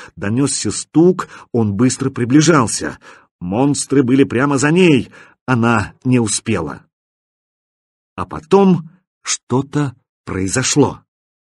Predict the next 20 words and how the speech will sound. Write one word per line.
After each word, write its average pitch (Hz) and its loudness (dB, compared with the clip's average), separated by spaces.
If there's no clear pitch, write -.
Ей 101 0
показалось, 107 0
что - -4
из 107 -2
пещеры 127 0
на 113 2
мгновение 135 0
высосали 165 0
весь 135 0
воздух, 156 0
и 117 0
не 110 0
только 151 4
из 117 -2
пещеры. 135 0
Некто, 101 -2
находящийся 107 -2
в 95 -6
глубине 113 0
зоны, 117 2